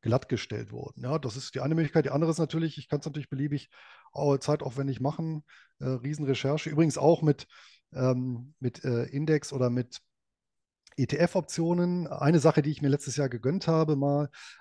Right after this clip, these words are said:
war tatsächlich selber eine, eine Schulung, ähm, zum, war ja so ein bisschen Modethema auch im letzten Jahr, nämlich Null D T E Trading.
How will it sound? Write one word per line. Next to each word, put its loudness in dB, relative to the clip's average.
war 4
tatsächlich -2
selber 4
eine, 0
eine 0
Schulung, -2
ähm, -2
zum, -2
war 6
ja 6
so -2
ein -4
bisschen -2
Modethema 2
auch 0
im 0
letzten -2
Jahr, 2
nämlich -2
Null 2
D 0
T -2
E 0
Trading. -4